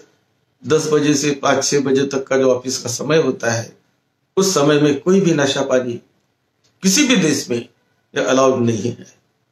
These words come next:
कि उस समय कोई नशा पानी करे। तो नशा पानी से वंचित रहना चाहिए। वो हमारे भी हित के लिए है, दूसरों के हित के लिए है, समाज के हित के लिए है। तो ये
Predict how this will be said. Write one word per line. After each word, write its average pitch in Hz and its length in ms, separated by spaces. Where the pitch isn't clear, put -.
कि 143 80
उस 143 160
समय 135 280
कोई 131 160
नशा 120 240
पानी 120 300
करे। - 340
तो - 60
नशा 151 340
पानी 135 220
से 139 120
वंचित 127 380
रहना 120 300
चाहिए। 110 580
वो 202 60
हमारे 233 420
भी 302 140
हित 208 220
के 180 140
लिए 151 240
है, 185 160
दूसरों 240 400
के 269 100
हित 185 240
के 151 160
लिए 139 240
है, 196 160
समाज 170 420
के 180 120
हित - 200
के 143 140
लिए 131 360
है। - 100
तो 180 100
ये 190 140